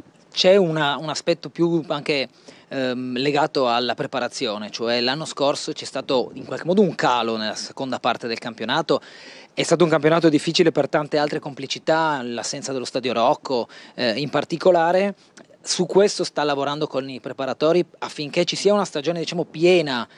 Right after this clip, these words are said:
e senza buchi, che però evidentemente nel calcio sono inevitabili anche per non solo questioni fisiche ma anche questioni emotive, psicologiche. Chi,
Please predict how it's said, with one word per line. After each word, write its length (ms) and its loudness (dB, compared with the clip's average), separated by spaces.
e 220 -6
senza 400 -4
buchi, 320 0
che 160 -10
però 340 0
evidentemente 680 -2
nel 120 -4
calcio 240 -2
sono 160 -10
inevitabili 640 2
anche 300 -2
per 340 0
non 200 -10
solo 180 6
questioni 300 -4
fisiche 260 -2
ma 60 -12
anche 160 -8
questioni 440 -6
emotive, 520 2
psicologiche. 720 -2
Chi, 320 -4